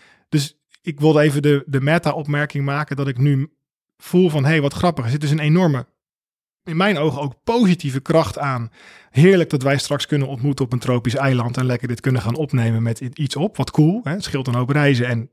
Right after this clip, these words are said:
wie weet wat doet het met onze creativiteit als wij daar zitten en, en we voelen dat.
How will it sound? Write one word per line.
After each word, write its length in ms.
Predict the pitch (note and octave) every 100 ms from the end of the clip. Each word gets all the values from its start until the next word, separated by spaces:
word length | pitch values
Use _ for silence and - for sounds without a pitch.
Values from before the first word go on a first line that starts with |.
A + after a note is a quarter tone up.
| _ _
wie 200 | - C3+
weet 240 | C3+ C3+ A#2
wat 160 | C#3
doet 100 | C3+
het 100 | C3
met 140 | A#2+ A#2+
onze 140 | C3
creativiteit 720 | A#2+ C#3+ C#3+ D#3 C#3+ G3+ B3
als 100 | -
wij 140 | C3+ B2+
daar 140 | B2+
zitten 360 | A#2 C3 A2+ A2
en, 140 | B2+
en 280 | C3 B2 B2+
we 60 | A#2
voelen 240 | B2+ B2
dat. 240 | A2 G#2+